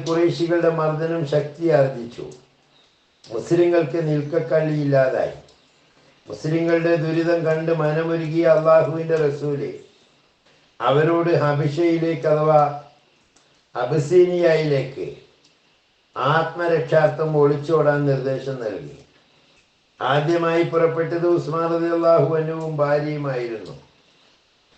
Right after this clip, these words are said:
പതിനൊന്ന് പുരുഷന്മാരും മൂന്ന് സ്ത്രീകളുമാണ് ആ കൂട്ടത്തിലുണ്ടായിരുന്നത്. നബി സല്ലല്ലാഹു അലൈഹി വസല്ലമ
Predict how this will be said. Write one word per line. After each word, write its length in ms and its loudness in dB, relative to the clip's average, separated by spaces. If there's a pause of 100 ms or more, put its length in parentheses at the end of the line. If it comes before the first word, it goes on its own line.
പതിനൊന്ന് 480 2
പുരുഷന്മാരും 880 0 (960)
മൂന്ന് 360 0 (100)
സ്ത്രീകളുമാണ് 800 0
ആ 100 0 (120)
കൂട്ടത്തിലുണ്ടായിരുന്നത്. 1200 -2 (920)
നബി 120 -10
സല്ലല്ലാഹു 680 2
അലൈഹി 160 0
വസല്ലമ 500 -4